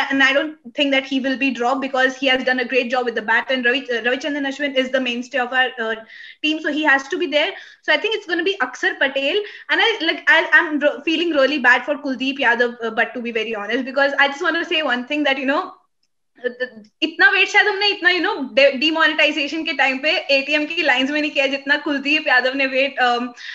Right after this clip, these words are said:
uh, like, uh, like इंडिया में कि टेस्ट टीम में सिलेक्ट होने के लिए किया। Like, literally that has been the case। I don't know, maybe, you know, it's the situation, maybe the team, uh, combination that is now, uh, not allowing him to be there in the squad। But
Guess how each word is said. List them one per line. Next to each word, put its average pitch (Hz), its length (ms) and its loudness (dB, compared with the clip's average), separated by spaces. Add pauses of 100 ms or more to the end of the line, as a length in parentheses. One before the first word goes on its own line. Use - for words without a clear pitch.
(260)
uh, 247 160 4 (120)
like, 262 300 0
uh, 269 60 -2 (160)
like 269 220 2
इंडिया 311 280 4
में 302 380 2
कि 330 140 -2
टेस्ट 294 260 2
टीम 302 160 -4
में 285 100 -2
सिलेक्ट 269 360 -4
होने 254 160 -2
के 262 100 -10
लिए 247 120 -2
किया। 277 120 -2
Like, 285 180 0 (140)
literally 285 500 -2
that 254 220 2
has 277 220 2
been 277 80 -4
the 262 120 4
case। 262 360 4
I 262 120 2
don't 294 140 -2
know, 320 100 0
maybe, 277 280 -2
you 294 120 -4
know, 277 100 0
it's 277 300 -4
the 269 260 4
situation, 277 600 -4
maybe 285 180 -4
the 294 160 -2
team, 311 420 -4
uh, 254 240 4
combination 277 540 -2
that 254 180 2
is 294 80 -4
now, 269 320 -2
uh, 247 100 0
not 262 320 0
allowing 254 340 -2
him 269 140 -4
to 269 100 -10
be 269 120 -6
there 247 200 -2
in 254 80 -6
the 262 100 -6
squad। 262 340 -4 (360)
But 302 200 0